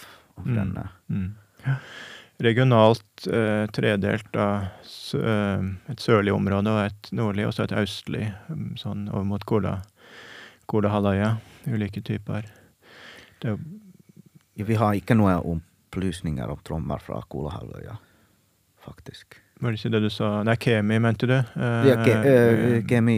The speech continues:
Speaker 1: eh,
Speaker 2: Kemi.
Speaker 1: Lappmark i,
Speaker 2: Eh,
Speaker 1: og
Speaker 2: ja, nettopp, som er
Speaker 1: og det er
Speaker 2: ikke,
Speaker 1: litt
Speaker 2: ikke fullt så langt, nei, nei, stemmer det, ja.
Speaker 1: Ja, så det, det
Speaker 2: Så
Speaker 1: er, eh, Kemi elv er en av de største elvene i,
Speaker 2: Ja.
Speaker 1: i Fi-, i dagens
Speaker 2: Ja.
Speaker 1: Finland. Eh, det var liksom langs denne elven, eh,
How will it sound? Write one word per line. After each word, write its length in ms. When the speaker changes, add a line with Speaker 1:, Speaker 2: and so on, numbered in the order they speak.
Speaker 1:
eh, 340
Speaker 2:
Kemi. 240
Speaker 1:
Lappmark 480
i, 60
Speaker 2:
Eh, 160
Speaker 1:
og 180
Speaker 2:
ja, 80
nettopp, 360
som 160
er 180
Speaker 1:
og 40
det 100
er 160
Speaker 2:
ikke, 40
Speaker 1:
litt 100
Speaker 2:
ikke 120
fullt 180
så 120
langt, 180
nei, 120
nei, 100
stemmer 320
det, 100
ja. 100
Speaker 1:
Ja, 120
så 140
det, 240
det 100
Speaker 2:
Så 220
Speaker 1:
er, 80
eh, 60
Kemi 360
elv 380
er 180
en 140
av 120
de 80
største 360
elvene 380
i, 120
Speaker 2:
Ja. 140
Speaker 1:
i 160
Fi-, 280
i 160
dagens 260
Speaker 2:
Ja. 60
Speaker 1:
Finland. 420
Eh, 380
det 220
var 340
liksom 600
langs 360
denne 420
elven, 560
eh, 220